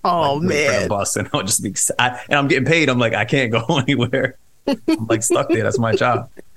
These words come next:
Speaker 2: I was like,
Speaker 1: You can't
Speaker 2: "Okay."
Speaker 1: go on lunch break.
Speaker 2: Yeah, exactly. Yeah, it's like, so.
Speaker 1: Okay, so there's another person, another song that's called X to C. Not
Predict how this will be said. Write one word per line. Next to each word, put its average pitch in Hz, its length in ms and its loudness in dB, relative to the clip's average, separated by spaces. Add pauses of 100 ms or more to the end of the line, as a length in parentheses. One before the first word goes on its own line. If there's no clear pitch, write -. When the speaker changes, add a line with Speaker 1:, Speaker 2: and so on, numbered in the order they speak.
(180)
Speaker 2:
I - 60 -6
was - 260 -6
like, - 120 -4
Speaker 1:
You 202 80 2
can't 165 120 0
Speaker 2:
"Okay." 156 120 0
Speaker 1:
go 165 120 0
on 117 80 0
lunch 185 200 0
break. 131 300 0 (460)
Speaker 2:
Yeah, 95 260 -2
exactly. 110 440 0
Yeah, 110 80 0
it's 98 140 -4
like, - 200 -4 (220)
so. - 180 -8 (880)
Speaker 1:
Okay, 156 300 0
so 170 140 2
there's 160 200 2
another 160 320 2
person, 139 460 -2 (100)
another 139 400 2
song 131 260 0
that's 123 160 -2
called 113 300 -2 (100)
X - 440 -2 (180)
to - 180 0
C. - 480 -4
Not 113 180 0